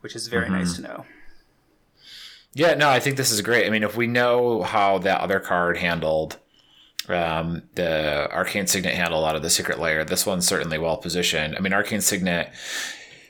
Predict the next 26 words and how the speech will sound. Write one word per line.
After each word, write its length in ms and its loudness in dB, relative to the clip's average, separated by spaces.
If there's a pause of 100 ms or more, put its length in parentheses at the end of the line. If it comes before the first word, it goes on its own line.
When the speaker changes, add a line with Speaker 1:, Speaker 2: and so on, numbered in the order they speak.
Speaker 2:
his 160 0
Arcane 380 4
Signet 540 0
became 1040 2
the 140 2
second 300 2
most 240 0
popular 300 0
card 320 0
in 60 0
all 160 2
of 80 -6
Commander, 300 0
something 280 -2
like 180 0
that, 220 0
but 220 -4
Commander 320 2
Sphere 380 2
is 220 0
still 480 2
way, 400 0
way, 560 -4
way 540 -2
up 220 -6
there. 420 -2